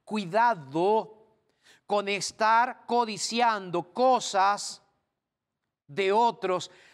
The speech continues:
sin estar autoevaluándose a sí mismo, para entender si realmente nosotros somos personas felices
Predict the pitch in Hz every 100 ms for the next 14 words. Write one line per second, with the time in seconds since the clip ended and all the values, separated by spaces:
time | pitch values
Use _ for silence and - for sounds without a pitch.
0 | - - - 277 294 269 220 - 247 240
1 | 247 262 - 247 240 269 262 240 214 220
2 | 233 240 202 185 - 208 190 185 _ _
3 | _ _ _ - 180 - 233 220 202 143
4 | 151 151 147 _ _ _ _ - _ 220
5 | 226 226 226 220 247 294 - 254 208 220
6 | 254 254 233 269 254 226 - 247 240 -
7 | - _ _ - - 285 302 254 - 202
8 | 180 226 226 - 202 226 262 - 170 139